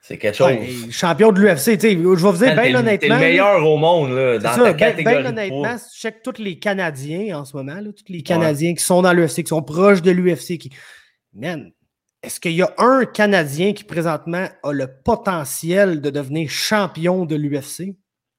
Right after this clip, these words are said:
Speaker 1: Charles est pas dans la bonne division, là.
Speaker 2: Charles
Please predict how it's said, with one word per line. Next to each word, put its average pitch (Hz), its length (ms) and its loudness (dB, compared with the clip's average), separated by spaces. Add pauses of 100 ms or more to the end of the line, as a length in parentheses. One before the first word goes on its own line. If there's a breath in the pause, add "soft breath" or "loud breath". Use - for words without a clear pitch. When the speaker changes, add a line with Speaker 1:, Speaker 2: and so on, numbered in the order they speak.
(1500 soft breath)
Speaker 1:
Charles 143 320 0
est 107 60 -2
pas 117 120 -4
dans 117 120 -2
la 104 60 -4
bonne 104 180 -6
division, 101 440 -10
là. 127 140 -10 (440 loud breath)
Speaker 2:
Charles 170 540 0